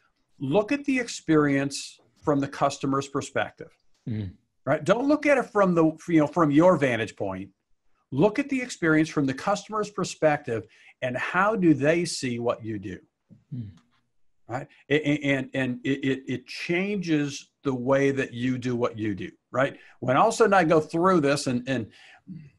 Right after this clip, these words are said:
Speaker 1: you know, yes, it's functional, but does it,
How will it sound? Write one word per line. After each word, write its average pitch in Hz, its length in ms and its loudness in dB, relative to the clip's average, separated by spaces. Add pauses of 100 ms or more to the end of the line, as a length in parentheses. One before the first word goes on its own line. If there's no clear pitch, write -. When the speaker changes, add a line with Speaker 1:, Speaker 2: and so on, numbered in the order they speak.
(1000)
Speaker 1:
you 131 120 -2
know, 120 200 -4 (380)
yes, 160 400 2
it's - 160 -4 (160)
functional, 156 580 4
but 127 380 0
does 143 280 2
it, 135 160 -2